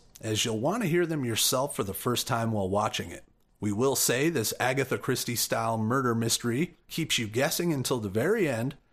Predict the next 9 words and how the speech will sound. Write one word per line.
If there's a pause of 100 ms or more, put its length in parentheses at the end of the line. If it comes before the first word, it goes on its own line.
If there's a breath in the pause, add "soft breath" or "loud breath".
and
features
an
amazing
all-star
cast
with
top-notch
dialogue,